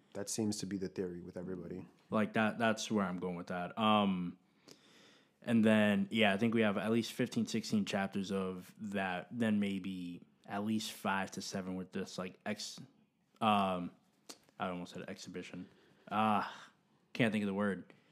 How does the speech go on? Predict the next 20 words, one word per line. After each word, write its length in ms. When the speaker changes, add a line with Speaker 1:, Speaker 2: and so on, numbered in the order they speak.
Speaker 2:
Pretty 180
much 180
them 220
kinda, 240
like, 200
wrapping 380
things 260
up, 160
talking 420
about 260
everything 440
going 260
on 140
with 100
the 80
Wano, 580
and 140
then 320
because 380
the 180